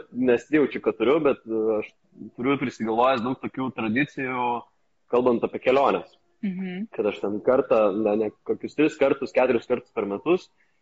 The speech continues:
Speaker 1: kažkur būnu išliekęs. Nu, man yra svarbu, žinai, kalbant apie,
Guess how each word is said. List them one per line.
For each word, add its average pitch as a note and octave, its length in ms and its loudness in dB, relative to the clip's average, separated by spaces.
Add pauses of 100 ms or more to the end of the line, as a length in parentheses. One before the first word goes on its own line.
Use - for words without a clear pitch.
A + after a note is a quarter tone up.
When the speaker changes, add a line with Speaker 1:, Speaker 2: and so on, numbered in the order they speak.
(160)
Speaker 1:
kažkur C#3+ 320 0
būnu B2 300 4 (260)
išliekęs. G#2 500 -4
Nu, G#2+ 80 -12
man C3+ 240 2
yra B2 220 2
svarbu, A2+ 480 -4
žinai, G2 180 -10
kalbant A#2 380 -4
apie, G#2+ 240 -8